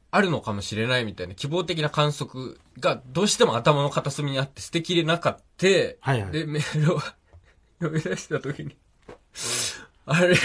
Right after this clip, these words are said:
Speaker 1: と思って、もしかしたらもう一度みたいなことなのかなとかも
Speaker 2: あ、一回
Speaker 1: いろいろ、
Speaker 2: そっちに？
Speaker 1: そう、考えちゃったの。
Speaker 2: あー、はい、はい。
Speaker 1: 考えちゃって、
Speaker 2: あ、そっちに触れちゃったんだ。
Speaker 1: でも、まあ、すぐ分かったけど、
Speaker 2: うん。
Speaker 1: その、でも、いや、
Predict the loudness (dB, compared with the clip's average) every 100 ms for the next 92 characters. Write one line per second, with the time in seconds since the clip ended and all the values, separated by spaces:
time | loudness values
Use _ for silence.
0 | 4 4 0 0 -4 _ -4 -4 -4 -14
1 | _ _ _ _ -8 -8 -8 -16 -12 -6
2 | -4 -2 -4 0 0 0 -2 -6 -4 -4
3 | -4 -4 -4 -4 -6 -10 -18 -20 -18 -10
4 | -2 0 -2 -2 4 4 6 4 6 4
5 | 6 4 6 8 8 6 0 -4 -8 -2
6 | -2 -4 _ _ _ _ _ _ -4 0
7 | 0 0 0 2 2 2 0 0 0 0
8 | -4 -6 _ -4 -4 -2 0 4 6 6
9 | 8 8 8 6 6 6 4 0 -2 -2
10 | -4 -4 -10 -10 -14 _ _ _ _ _
11 | _ _ -6 -4 -4 -2 -2